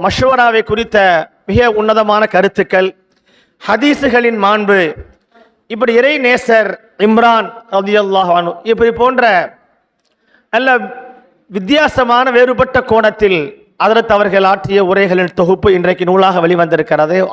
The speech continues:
ஆலிம்களின் பயன்பாட்டிற்காக அந்த நூல் குறைந்த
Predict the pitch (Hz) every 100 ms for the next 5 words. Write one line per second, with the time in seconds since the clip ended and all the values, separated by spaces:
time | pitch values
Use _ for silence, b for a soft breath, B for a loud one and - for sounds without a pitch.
0 | 156 196 202 190 180 170 160 180 175 175
1 | 170 165 - 147 156 165 139 156 151 160
2 | 170 170 - _ b b b b b b
3 | b _ - 208 233 262 247